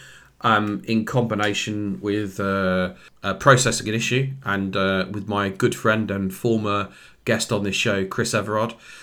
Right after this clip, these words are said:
Uh, so I got to the stage where I took the whole of, uh, August off and did no work. Um, s-, when I moved to New Zealand, um, I kind of forgot about that. And, you know, I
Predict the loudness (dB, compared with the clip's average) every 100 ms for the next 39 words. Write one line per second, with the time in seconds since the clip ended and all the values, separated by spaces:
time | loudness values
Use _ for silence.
0 | -4 4 6 8 10 10 6 2 2 4
1 | 4 4 4 4 2 -2 -4 -2 0 2
2 | 0 -2 -2 -2 -2 -4 -4 4 4 4
3 | 2 2 0 -6 -20 -20 -8 -6 -2 -2
4 | 0 0 2 2 0 -4 -16 _ -20 -20
5 | -20 -20 -20 -14 0 6 6 6 4 0
6 | 0 -2 -2 -2 -4 -8 _ -18 -6 -2
7 | -2 4 6 8 8 8 4 2 -2 2
8 | 4 4 4 0 -4 -4 0 0 2 0
9 | -2 -6 -10 -20 -20 -20 -16 -2 2 4
10 | 4 2 0 -2 -6 _ -20 -6 -2 2
11 | 4 4 4 -2 -6 0 0 0 2 2
12 | 2 0 -2 -2 -6 -4 0 2 2 2
13 | 0 -4 -6 -2 -2 -2 4 6 8 6
14 | 0 -6